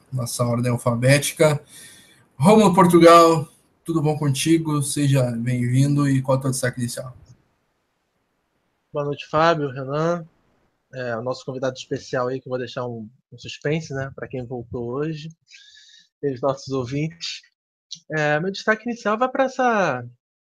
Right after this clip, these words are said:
Speaker 2: semana, ao mesmo tempo difícil, mas gloriosa, do Jaylen Brown, que com apenas vinte e um anos perdeu o seu melhor amigo,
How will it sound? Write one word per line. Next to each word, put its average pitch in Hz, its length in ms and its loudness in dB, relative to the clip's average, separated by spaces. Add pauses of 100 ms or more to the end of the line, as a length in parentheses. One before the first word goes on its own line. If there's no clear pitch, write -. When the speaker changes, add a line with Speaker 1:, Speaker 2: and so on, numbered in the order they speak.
(360)
Speaker 2:
semana, 160 440 -2
ao 156 60 0
mesmo 156 240 -6
tempo 156 300 -6
difícil, 156 800 -6
mas 143 460 -2
gloriosa, 139 720 0
do 127 260 -6
Jaylen 123 260 -4
Brown, 127 360 -2 (1200)
que 131 140 -12
com 143 140 -6
apenas 139 500 -4
vinte 151 240 -8
e 156 60 -8
um 139 140 -4
anos 160 380 -2
perdeu 135 460 -6
o 117 420 -8 (120)
seu 135 260 -10
melhor 135 300 0
amigo, 143 520 -8